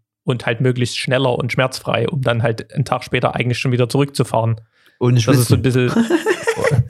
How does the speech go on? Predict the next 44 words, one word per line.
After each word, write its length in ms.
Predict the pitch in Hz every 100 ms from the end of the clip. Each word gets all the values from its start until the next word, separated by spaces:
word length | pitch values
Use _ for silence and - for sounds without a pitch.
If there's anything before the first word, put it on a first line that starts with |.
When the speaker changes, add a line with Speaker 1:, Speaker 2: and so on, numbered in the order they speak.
| - - - _
Speaker 2:
<laughs> 20 | -
Speaker 1:
ja, 540 | 90 123 120 95 139
ohne 240 | 139 139
Schwitzen, 400 | 131 - 151 -
das, 480 | 143 113 - - -
das 220 | - 135 143
wird, 200 | 175 -
glaub 200 | 139 135
ich, 120 | 127
nie 180 | 139 220
klappen. 440 | - 139 185 240 - - - - - _
Ähm, 460 | 131 123 123 123 120 _ _
aber 360 | 127 135 135 -
selbst 420 | - 190 180 -
da, 320 | 165 170 117
ne, 200 | - 147 170
also 200 | 139 123
für 240 | 113 131 123
so 180 | 127
einen 380 | 127 123 123 113 -
nicht 640 | 135 127 160 175 - - _
wettkampforientierten 1120 | - 123 - 123 117 131 123 120 117 - 120
Sache, 360 | 120 - 117 117
irgendwie 440 | - 147 160 147 127
will 100 | 131
man 180 | 131 120
ja 120 | 117
fitter 280 | - 147 127
werden 220 | 113 113
dadurch. 480 | - 117 120 110 - _ _ _ _
Ähm, 220 | 123 117
und 160 | 117 120
wer 140 | 120
das 200 | 120 123
nicht 240 | 135 143 -
will, 100 | 143
dann, 220 | 117 113
der 140 | 120
hat 100 | -
dann 180 | - 120
halt 160 | 117 110
sowas 280 | 117 113 -
auch 160 | 117
nicht. 260 | 143 120 -